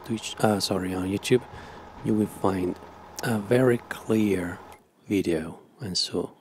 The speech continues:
don't worry, I'm wrecking in this moment, recording. Ok.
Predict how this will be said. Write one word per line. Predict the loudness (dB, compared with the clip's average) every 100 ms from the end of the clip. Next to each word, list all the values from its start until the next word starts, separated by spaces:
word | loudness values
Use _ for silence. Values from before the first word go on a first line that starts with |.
| -2
don't | 0 2
worry, | 4 2 0 -8 _ _ -6
I'm | 0
wrecking | 2 2 0 -6 -6 -12 -6
in | -2
this | -2 -2
moment, | -4 -4 -8 -14 -16
recording. | -10 -10 -6 -6 -6 -8 -10 -12 -16 -20 _ -20 -18 -16 -14 -16 -18 -12
Ok. | -12 -12 -12 -12 -12 -18